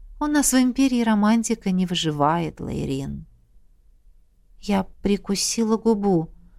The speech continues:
Вот какие вы северные.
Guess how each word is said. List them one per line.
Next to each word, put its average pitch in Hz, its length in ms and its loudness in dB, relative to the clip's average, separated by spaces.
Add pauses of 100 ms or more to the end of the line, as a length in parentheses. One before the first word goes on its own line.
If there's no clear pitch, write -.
(560)
Вот 247 400 6
какие 262 480 2
вы 202 280 4
северные. 165 920 0